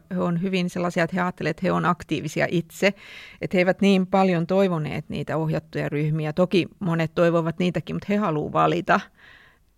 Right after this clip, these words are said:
ryhmistä. Sitten he haluavat, että olisi riittävästi kaikkeen, niin kuin, säilytystiloja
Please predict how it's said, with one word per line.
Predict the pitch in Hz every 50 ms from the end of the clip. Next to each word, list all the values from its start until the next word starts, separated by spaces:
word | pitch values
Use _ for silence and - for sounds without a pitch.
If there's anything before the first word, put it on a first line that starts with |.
| _ _ _ _ _ _ - -
ryhmistä. | 214 220 208 196 175 - - 185
Sitten | - 302 330 - 269
he | 202 208
haluavat, | 202 208 202 196 180
että | 180 - -
olisi | - 175 180 - - -
riittävästi | 262 269 269 - - 151 170 170 - 175 - _
kaikkeen, | - - 190 185 180 _ - - 165 160 156 151 - - - - - 175
niin | 185 180
kuin, | 180 180
säilytystiloja | - 202 202 202 190 170 160 156 - 160 151 - - _ - 165 160 165 165 160 156 151 151 160 156 165